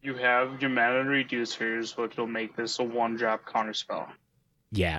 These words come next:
Speaker 2: it is a human knight, and this is one of those things, like, in a, in a human tribal deck where it's like, reduce the cost of humans and shit like that. It's gonna be good.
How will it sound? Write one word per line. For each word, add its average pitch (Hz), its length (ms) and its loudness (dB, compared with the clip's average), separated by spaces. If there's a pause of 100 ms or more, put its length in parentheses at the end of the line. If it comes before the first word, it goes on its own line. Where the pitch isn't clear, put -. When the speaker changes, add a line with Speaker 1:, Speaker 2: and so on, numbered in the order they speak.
Speaker 2:
it 135 160 8
is 143 160 10
a - 20 6
human 143 400 6
knight, - 400 2
and 117 100 2
this 120 140 4
is 123 80 -2
one 131 160 4
of 123 60 4
those 120 180 4
things, 107 360 0
like, 95 260 0
in 101 120 -2
a, 92 220 -2
in 90 120 -6
a 82 60 -4
human 85 220 -4
tribal 101 300 2
deck 98 240 0
where 90 160 0
it's 82 140 -4
like, 82 200 -4
reduce 98 300 2
the - 60 -4
cost 92 260 -2
of - 80 -10
humans 78 480 -4
and 85 360 -4
shit - 160 0
like 82 200 -6
that. 80 240 0 (340)
It's - 160 -4
gonna 87 140 -4
be 80 100 -8
good. - 300 -16